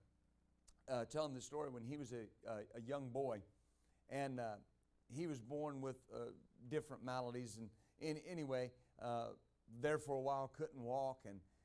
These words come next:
and, and had braces, and, and they were, he was raised in a particular denomination that did not necessarily believe in healing, and, uh, they would take him to the church, and, uh, they would pray for him, and they always prayed this way,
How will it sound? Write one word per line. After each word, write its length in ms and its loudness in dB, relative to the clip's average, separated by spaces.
and, 320 -4
and 140 -6
had 300 0
braces, 500 -2
and, 140 -8
and 140 2
they 160 6
were, 80 4
he 160 0
was 180 -2
raised 320 0
in 100 -4
a 40 -6
particular 560 -4
denomination 760 -2
that 140 -4
did 160 0
not 260 -4
necessarily 360 -4
believe 260 -4
in 80 -8
healing, 300 -4
and, 260 2
uh, 140 0
they 160 8
would 160 -2
take 260 0
him 200 -4
to 80 -4
the 140 -10
church, 480 0
and, 280 2
uh, 160 2
they 140 2
would 140 -4
pray 200 6
for 280 -4
him, 80 -6
and 100 -2
they 140 4
always 280 2
prayed 320 -2
this 200 0
way, 100 -8